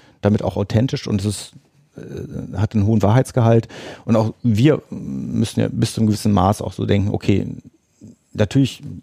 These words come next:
schmeichle ich auch gerne oder, oder unterstütze auch gern, dass es, äh, zu, zu einer guten Stimmung führt, aber dann halt auch nicht zu arg, ne?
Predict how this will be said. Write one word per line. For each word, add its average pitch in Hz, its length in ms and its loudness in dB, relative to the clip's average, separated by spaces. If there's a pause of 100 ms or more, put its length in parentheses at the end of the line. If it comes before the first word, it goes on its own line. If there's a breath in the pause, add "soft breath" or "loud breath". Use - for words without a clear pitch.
(140)
schmeichle 117 400 0
ich - 120 -4
auch - 120 -4
gerne 110 280 2
oder, 95 280 2
oder 92 180 -2
unterstütze 95 540 -4
auch 110 100 2
gern, 101 300 2 (360 loud breath)
dass 98 140 -4
es, 101 140 -12
äh, 101 280 0
zu, 98 320 -2
zu - 100 -20
einer 95 160 -2
guten 104 320 -2
Stimmung 120 380 2
führt, 117 280 -2
aber 101 340 2 (380 loud breath)
dann 85 240 -8
halt - 200 -4
auch - 140 -14
nicht - 260 -8 (160)
zu - 240 -12
arg, - 460 -10
ne? 101 160 -10